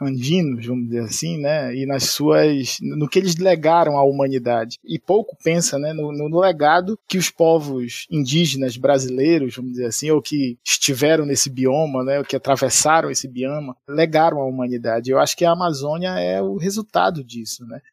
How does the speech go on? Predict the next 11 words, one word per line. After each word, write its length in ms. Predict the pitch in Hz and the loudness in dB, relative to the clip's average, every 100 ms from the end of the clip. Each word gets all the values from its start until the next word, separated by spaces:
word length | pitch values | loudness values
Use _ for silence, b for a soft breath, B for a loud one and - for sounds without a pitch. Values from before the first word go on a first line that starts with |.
| - | -4
E 160 | 151 208 | 0 2
isso 220 | 196 180 | 4 2
a 40 | |
gente 200 | 156 156 | 0 -4
traz 280 | - 151 135 | -2 0 0
no 80 | 143 | -4
livro 420 | 131 160 180 139 | -6 -4 -4 -6
por 160 | - 151 | -6 -4
uma 140 | 156 | -4
constatação 840 | - 151 170 - 165 - 170 180 185 | -4 -4 -2 0 0 2 0 0 0
bastante 720 | 175 - 190 208 - 226 220 | -2 0 0 0 -2 -2 -4